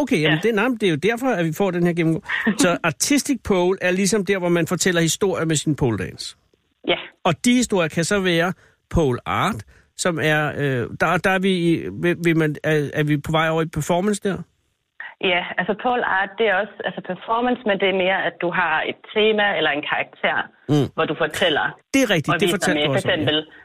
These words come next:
Speaker 2: og så skal du inkludere en dansestilart. Det
Speaker 1: Så
Speaker 2: kunne være salsa eller hiphop eller moderne dans, for eksempel.
Speaker 1: Så kunne jeg være, øh, altså, kunne jeg være en, en, en hiphoppende butikstyv? Ville det
Speaker 2: Det
Speaker 1: være
Speaker 2: kunne du godt være, hvis
Speaker 1: pole
Speaker 2: du har
Speaker 1: art?
Speaker 2: lyst til det. Ja, det
Speaker 1: Ja,
Speaker 2: ville
Speaker 1: ja.
Speaker 2: være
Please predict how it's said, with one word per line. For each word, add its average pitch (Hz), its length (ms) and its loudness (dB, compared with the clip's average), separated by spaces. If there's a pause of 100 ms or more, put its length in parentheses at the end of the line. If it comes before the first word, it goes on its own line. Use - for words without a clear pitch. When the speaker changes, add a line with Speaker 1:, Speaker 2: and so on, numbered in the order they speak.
(180)
Speaker 2:
og 170 100 0
så 185 120 2
skal 175 180 0
du 170 80 2
inkludere 156 440 0
en 151 120 -8
dansestilart. 120 800 -2 (280)
Det - 80 0
Speaker 1:
Så 214 120 2
Speaker 2:
kunne 151 120 -2
være 131 160 -2 (100)
salsa 180 440 0
eller - 120 -6 (100)
hiphop 165 340 -4 (140)
eller 135 140 0
moderne 127 520 -2
dans, - 260 -4
for - 120 -12
eksempel. - 360 -12 (180)
Speaker 1:
Så - 200 0
kunne 175 320 2
jeg 165 120 0
være, 202 240 2 (220)
øh, 123 600 -2
altså, 147 260 -2
kunne 185 120 4
jeg 175 140 2
være 196 100 2
en, 175 180 -2
en, 160 180 0 (260)
en 151 240 2
hiphoppende 170 640 0
butikstyv? 175 540 0 (600)
Ville 170 160 0
det - 20 0
Speaker 2:
Det 208 80 2
Speaker 1:
være 277 80 2
Speaker 2:
kunne 302 160 -2
du 240 80 -2
godt 254 80 -6
være, 240 200 0 (100)
hvis - 60 -14
Speaker 1:
pole 175 220 2
Speaker 2:
du 156 60 2
har 135 80 0
Speaker 1:
art? 139 40 0 (120)
Speaker 2:
lyst 330 140 -14
til 233 60 -4 (100)
det. 262 80 -2 (200)
Ja, - 40 0
det 185 60 0
Speaker 1:
Ja, 226 60 4
Speaker 2:
ville 254 140 2
Speaker 1:
ja. 202 80 -2
Speaker 2:
være 180 80 -8